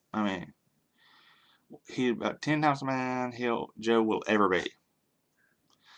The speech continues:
And what, long story short, Nikki, don't sign over jack diddly squat to Joe. Unless it's finalizing a divorce, then sign away, sign away, sign away. But sign away no rights to anything.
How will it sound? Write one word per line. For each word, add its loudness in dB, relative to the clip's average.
And 4
what, 4
long 12
story 8
short, 8
Nikki, 6
don't 6
sign 8
over 6
jack 6
diddly 6
squat 8
to -10
Joe. 2
Unless 8
it's 4
finalizing 12
a 4
divorce, 4
then 2
sign 10
away, 8
sign 4
away, 6
sign 0
away. 2
But 0
sign 8
away 6
no 6
rights 8
to -6
anything. -2